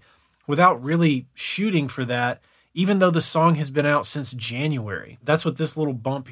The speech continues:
is here. I got several hundred streams from Discover Weekly again, which tells me not only is it performing well on Facebook, but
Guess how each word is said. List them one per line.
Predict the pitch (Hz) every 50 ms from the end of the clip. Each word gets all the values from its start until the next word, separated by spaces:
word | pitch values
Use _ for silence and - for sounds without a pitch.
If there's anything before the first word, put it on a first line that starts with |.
| - -
is | 143 135 139 131 123
here. | - - - 170 175 147 107 101 104 _ _ _ _ _ _ _ _ - -
I | 135
got | 135 147 147 139 131 - - 117
several | - - - 147 143 143 156 131
hundred | - - 156 160 165 156 151 131 127
streams | - - - - 143 147 156 156 160 156
from | - 147 143
Discover | 131 131 - - 151 143 135 139 131
Weekly | 131 147 170 170 170 165 160
again, | 156 151 165 165 160 165 165 165 _ - - _ _ _ -
which | 151 139 - -
tells | - 165 160 156 151
me | 156 147
not | 151 160 175 185
only | - - 175 202 190 165
is | 151 135
it | 143 139
performing | - 135 131 - 147 143 139 139 131
well | 127 127 135 127
on | 127 123
Facebook, | - - 175 185 190 175 - - 143 135 127 _ _ _ _ _ -
but | 170 175 170 165